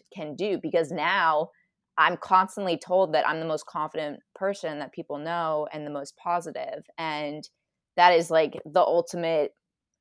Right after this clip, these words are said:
compliment for me. Um, I really appreciate when someone says that, because I know how it feels to be the exact opposite. And so for anyone who does wanna change something about yourself,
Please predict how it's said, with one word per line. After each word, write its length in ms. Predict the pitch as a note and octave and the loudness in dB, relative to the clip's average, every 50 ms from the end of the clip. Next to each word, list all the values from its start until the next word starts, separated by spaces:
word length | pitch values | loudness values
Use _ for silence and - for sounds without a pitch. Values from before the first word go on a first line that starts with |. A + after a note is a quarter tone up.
| _ _ _ _ _ _ - | _ _ _ _ _ _ -6
compliment 560 | - F3+ F3 F3 F#3 F#3 F3 E3 D3+ C3 - | -2 0 0 0 0 -4 -4 -4 -6 -8 -10
for 140 | - F3 D#3+ | -10 -10 -8
me. 360 | D#3 D3 D3 C#3+ C#3 C#3+ C#3+ - - | -8 -6 -6 -6 -6 -8 -10 -10 -10
Um, 480 | - D3+ D3 C#3+ C#3+ C3+ C#3+ C3+ C#3+ - - | -10 -8 -6 -6 -6 -6 -8 -10 -12 -12 -8
I 120 | - D3+ | -6 -4
really 260 | D3+ D3 D#3+ D#3+ D#3 D3 | -4 -2 0 0 0 -2
appreciate 460 | D3 - - F#3 F3+ - F3+ E3 C3+ | -2 -4 -8 -8 -6 -4 -4 -4 -4
when 100 | D3+ D3 | -4 -8
someone 220 | - D3+ C#3 B2+ | -12 -12 -14 -12
says 260 | - - G#3+ A#3 C#4+ | -6 -4 -2 -2 -2
that, 180 | G#3+ A3 D3 D3+ | 0 -2 -2 -2
because 280 | - E3 - F#3 D#3 D3 | -4 -6 -6 -4 -4 -4
I 140 | D#3 D3+ | -4 -6
know 380 | D3+ D3+ D#3 E3 E3 F3 F3 F3+ | -6 -4 -2 0 2 4 4 4
how 180 | F3+ E3+ D#3 D3+ | 4 2 -2 -2
it 120 | C3+ - | -4 -8
feels 480 | - - F3 E3+ F3 E3 E3+ F3 - - | -10 -4 0 2 4 4 4 2 0 -4
to 80 | - E3 | -8 -10
be 280 | C#3 - C#3 D3 D3+ D3 | -10 -8 -8 -6 -6 -4
the 120 | D3 C#3+ | -4 -6
exact 420 | C3+ - D3 C3+ B2+ C#3 - _ - - | -6 -6 -6 -6 -6 -6 -8 _ -14 -12
opposite. 500 | A#2+ - - F3+ F3+ - C#4 F#4+ F#4+ - _ _ _ _ _ _ _ _ _ - | -12 -8 -6 -6 -6 -4 -4 -6 -6 -8 _ _ _ _ _ _ _ _ _ -4
And 140 | G3 F#3+ | -4 0
so 160 | - - F#3+ F#3 | 2 2 2 2
for 160 | F#3+ G3+ - | 4 2 2
anyone 360 | D3+ F3+ F#3 F#3+ G3+ G3+ A#3+ | 2 2 2 2 2 2 2
who 200 | B3+ G#3+ F#3+ D3+ | 0 -2 -2 0
does 320 | - E3+ D3 D#3 D#3+ D#3+ | 2 2 2 2 0 -2
wanna 200 | F3+ E3 F3+ D#3+ | -4 -4 -4 -4
change 520 | C#3 - - - E3 D#3+ D#3 D#3+ E3 E3+ - | -4 -6 -8 -8 -6 -6 -6 -6 -8 -8 -6
something 320 | - G3 F3 E3 F#3+ F3+ | -6 -6 -6 -6 -6 -4
about 240 | D#3 D3 C#3+ C3+ G2 | 0 0 2 2 2
yourself, 500 | C3+ C#3+ - - - C3+ C#3+ E3+ A3 | 0 -4 -6 -6 -2 0 2 2 2